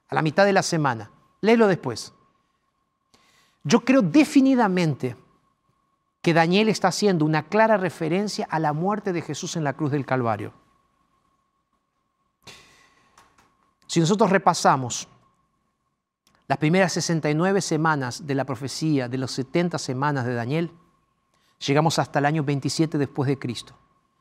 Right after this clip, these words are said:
con el bautismo de Cristo. Solo que faltaba una semana, siete años. En medio de esa última semana profética,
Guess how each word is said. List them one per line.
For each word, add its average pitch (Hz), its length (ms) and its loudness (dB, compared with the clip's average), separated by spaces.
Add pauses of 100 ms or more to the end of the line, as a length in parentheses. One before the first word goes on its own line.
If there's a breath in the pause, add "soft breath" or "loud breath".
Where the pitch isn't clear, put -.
(360)
con 131 160 0
el 123 80 2
bautismo 131 400 2
de 127 120 2
Cristo. - 400 -8 (1160)
Solo 170 220 0
que 180 100 0
faltaba 175 320 2
una 165 140 0
semana, 156 500 -2 (1000)
siete - 380 0
años. 117 400 -4 (1400 soft breath)
En 147 120 -2
medio 196 240 4
de 185 80 4
esa 170 200 2
última 196 380 2
semana 170 420 0
profética, 139 720 -6